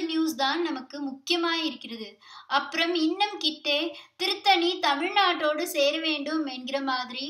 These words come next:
ஒரு விஷயத்தில் தமிழனுக்கும் தெலுங்கனுக்கும் சண்டை, அடி, உதை என்றால் பாகிஸ்தான் சமாச்சாரம் கூட எங்கேயோ ஓடிவிடுகிறது. இந்த பவுண்டரி சண்டை தான்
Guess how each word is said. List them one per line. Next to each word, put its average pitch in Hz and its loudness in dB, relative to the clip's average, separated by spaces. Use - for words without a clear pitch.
ஒரு 277 -4
விஷயத்தில் 277 -2
தமிழனுக்கும் 302 2
தெலுங்கனுக்கும் 285 -2
சண்டை, 269 -2
அடி, 240 -4
உதை 262 -4
என்றால் 247 -4
பாகிஸ்தான் 311 2
சமாச்சாரம் 269 0
கூட 311 -4
எங்கேயோ 277 -2
ஓடிவிடுகிறது. 262 -4
இந்த 294 -4
பவுண்டரி 320 4
சண்டை 285 -2
தான் 247 -4